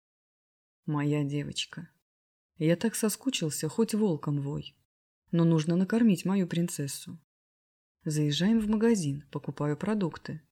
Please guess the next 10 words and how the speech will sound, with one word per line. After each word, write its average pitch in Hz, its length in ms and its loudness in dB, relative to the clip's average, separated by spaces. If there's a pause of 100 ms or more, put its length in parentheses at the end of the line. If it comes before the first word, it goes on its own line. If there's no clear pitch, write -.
(340)
И 165 120 0
быстро 180 440 -2
домой. 147 520 -2 (760)
Не 160 140 4
знаю, 180 300 4
что - 200 -2
мне 180 160 6
сейчас 165 520 -2
нужно 175 340 2
больше. 165 540 -2